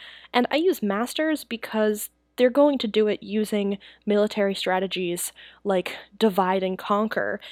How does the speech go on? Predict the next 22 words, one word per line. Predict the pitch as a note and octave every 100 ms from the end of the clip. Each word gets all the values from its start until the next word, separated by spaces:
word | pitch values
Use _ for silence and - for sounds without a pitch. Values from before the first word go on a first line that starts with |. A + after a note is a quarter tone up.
| -
in | G#3+
order | G3+ F#3+
to | - G3
do | G#3+ F#3
it. | - - - _ - _ -
So | - A3+ G#3+ G#3 G3+ - _ _ _ -
not | A#3 B3+ -
only | G#3 G#3+ A#3+
are | A3+
the | F#3
French | F#3 - F#3+ G3 -
going | F#3+ F#3+
to | F#3
have | F3+ F#3 F#3
to | - F3+ - - - -
wait, | F3 G#3 C4+
they're | - A3
gonna | B3 B3+
really | G3+ F#3 G3
have | F3+ F3+ -
to | F#3+
work | G3 F#3+ -